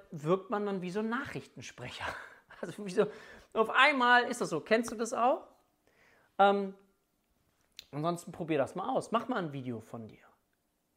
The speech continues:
Das ist aber wichtig, wiederum so eine Videos zu produzieren, um sichtbar zu werden. Du kannst auch was anderes machen. Du kannst auch Podcast machen, um ge-, wenn du gehört wirst oder lesen, wenn du gerne gelesen werden möchtest. Aber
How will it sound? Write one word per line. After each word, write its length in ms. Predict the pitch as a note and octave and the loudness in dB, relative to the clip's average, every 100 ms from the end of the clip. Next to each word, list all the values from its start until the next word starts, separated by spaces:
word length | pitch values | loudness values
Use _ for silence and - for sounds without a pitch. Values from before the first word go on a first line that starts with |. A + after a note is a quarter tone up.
| _ _ - | _ _ -20
Das 160 | D#3+ F3+ | -16 -10
ist 80 | G3+ | -4
aber 220 | A3+ G#3+ | -4 -2
wichtig, 340 | B3 - - | -6 -6 -6
wiederum 440 | G3+ F3+ F3+ F3 - | -2 0 0 -6 -6
so 100 | F3+ | -4
eine 180 | F3 D#3+ | -4 -4
Videos 400 | A#3 A3+ G3 - | -2 -2 -2 -6
zu 120 | F3 | -8
produzieren, 540 | - D#3+ - G3 F#3+ | -4 -6 -6 -4 -4
um 260 | - B3 A3+ | -4 -4 -4
sichtbar 560 | G3+ B3 - G3 D3 | -2 -4 -6 -6 -6
zu 180 | - C3+ | -6 -10
werden. 240 | A#2 A2 - _ _ _ _ _ _ _ _ _ _ _ _ | -10 -14 -18 _ _ _ _ _ _ _ _ _ _ _ _
Du 60 | - | -6
kannst 260 | C#3+ D3+ | -4 -4
auch 120 | - D3+ | -6 -6
was 120 | - | -4
anderes 360 | C#3 G#3 G3+ | -2 -2 -2
machen. 160 | F3 E3 | -4 -4
Du 60 | E3 | -2
kannst 240 | F3 E3+ | -4 -4
auch 120 | - - - _ | -8 -10 -20 _
Podcast 640 | - G#3 - - G3 F#3 F#3 | 8 8 8 4 6 6 2
machen, 260 | F3 F3 E3+ | -4 -4 -6
um 280 | D#3+ D#3+ | -6 -4
ge-, 160 | D3+ D#3 | -2 2
wenn 140 | D#3 | 2
du 60 | D#3 | 2
gehört 440 | D3 D3+ G#3 G#3+ | 0 8 8 8
wirst 280 | F#3 F3+ E3+ | 4 2 0
oder 240 | D#3+ D3+ - | 0 0 0
lesen, 420 | C#3+ F#3+ A3 F#3+ | 0 2 2 0
wenn 80 | E3+ | -4
du 80 | D#3+ | 0
gerne 340 | D#3+ D#3+ D3+ - _ _ - | 2 2 -2 -10 _ _ -6
gelesen 440 | D#3+ A3+ C#4 G3+ | -2 0 0 2
werden 280 | E3 D3 D3 | 2 2 0
möchtest. 360 | E3+ - G#3+ | -6 -8 -10
Aber 240 | G3 F3 | -4 -4